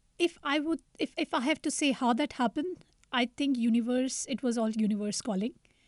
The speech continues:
So it, it happened because, um, as I said, like, you know, I think I was, I, I've been sent to this, to this, uh,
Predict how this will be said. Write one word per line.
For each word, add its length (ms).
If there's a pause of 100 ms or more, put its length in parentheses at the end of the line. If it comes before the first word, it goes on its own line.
(440)
So 420 (200)
it, 120 (360)
it 160
happened 540 (340)
because, 540
um, 480
as 160
I 60
said, 260
like, 160
you 60
know, 120
I 120
think 220
I 140
was, 640 (160)
I, 220
I've 240
been 300 (800)
sent 460
to 140
this, 520 (200)
to 100
this, 480
uh, 380